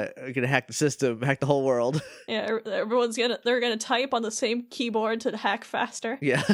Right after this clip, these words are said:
Speaker 2: <laughs> Oh boy, I love, I love movies that don't know what computers <laughs> are. It's great.
Speaker 1: <laughs>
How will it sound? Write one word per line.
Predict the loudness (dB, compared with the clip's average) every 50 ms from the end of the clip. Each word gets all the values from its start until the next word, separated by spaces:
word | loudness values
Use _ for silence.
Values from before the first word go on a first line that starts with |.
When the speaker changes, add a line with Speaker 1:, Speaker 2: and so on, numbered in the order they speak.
| 2 0 -4 -2 2
Speaker 2:
<laughs> | 2 2 4 2 0 0 0 -2 -2 -4 -6 -6 _ -12 -20 _ _ _ _ _ _ _ _ _ _ _ -20 -20 -20 -20 -20 -20 -20 -16 -6
Oh | -2 0 0 0
boy, | -2 -4 -4 -4 -4 -2 -4 -4 -2
I | -2 0
love, | 0 2 0 0 0 -2 -4 -8 -14 _ _ _
I | 0 0
love | 2 2 0 0 -2 -2
movies | -2 -2 -2 0 -2 -2 -2
that | -4 -4 -4
don't | -2 -2 -2 -2 -4
know | -4 -4 -4
what | -4 -4 -4 -4 -4 -4
computers | -6 -6 -4 -4 -4 -2 0 0 0 0 0
<laughs> | 0
are. | 0 2 2
It's | 2 2 0 -2 _ _ -18 -12 -4 -2 0 0 0 0 0 0 0 2 2
great. | 2 2 2 0 -2
Speaker 1:
<laughs> | -2